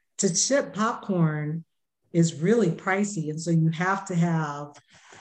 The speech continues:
the right relationships. You gotta have the right discounts in place to make it worth your while, worth the customer's while. And so, um,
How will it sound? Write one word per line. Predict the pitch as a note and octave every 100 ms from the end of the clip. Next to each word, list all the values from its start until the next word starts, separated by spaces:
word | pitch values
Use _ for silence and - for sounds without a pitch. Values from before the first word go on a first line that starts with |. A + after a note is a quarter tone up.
| - - _ -
the | E3+
right | D#3+ F3 F#3+
relationships. | F3 E3+ E3+ E3+ E3+ E3 F3 E3+
You | -
gotta | E3 E3+
have | E3+ D#3+
the | D#3
right | D#3 D#3+
discounts | E3 E3 - D#3 D3 D#3+
in | D#3
place | E3+ D3+ -
to | D#3
make | D#3+ E3
it |
worth | D3+ D3 D#3
your | D#3 D3
while, | D3 C#3+ C#3 - _ D#3
worth | F3+ F#3+
the | F#3
customer's | F3+ E3+ - D3 D3 -
while. | C#3 C#3+ E3 E3 _ _ _ _ _ _ _
And | E3 E3+
so, | E3 E3+ D#3+ D#3
um, | D3+ D3+ D3 C#3+ D#3